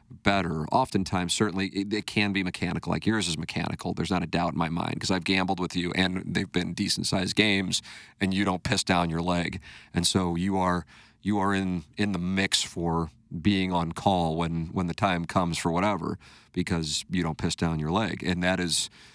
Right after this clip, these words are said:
I don't think that's a learned trait, but I think you can help refine it. Yesterday, granted, I'm just out there by myself, and I'm walking, and I'm carrying my bag. But I birdied the,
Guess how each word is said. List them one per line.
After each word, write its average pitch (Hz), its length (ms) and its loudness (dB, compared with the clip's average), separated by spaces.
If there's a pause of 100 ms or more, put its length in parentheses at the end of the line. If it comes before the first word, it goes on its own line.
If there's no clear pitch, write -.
(360)
I - 80 0
don't 139 160 0
think 117 180 2
that's 95 200 2
a 87 60 2
learned 90 640 0
trait, 101 400 2
but 92 100 2
I 95 60 4
think 110 260 0
you 95 80 2
can - 140 -2
help 101 300 2
refine 95 440 4
it. 110 140 0 (360)
Yesterday, 131 300 2
granted, 101 300 4
I'm 98 80 8
just 95 160 0
out 90 140 2
there 85 100 0
by 85 100 4
myself, 85 480 -2
and 90 80 0
I'm 85 120 2
walking, 82 360 0
and 80 80 -2
I'm 80 100 -2
carrying 90 360 0
my 78 100 -2
bag. 82 460 -2 (360)
But 117 140 4
I 113 80 2
birdied 123 320 2
the, 113 120 -4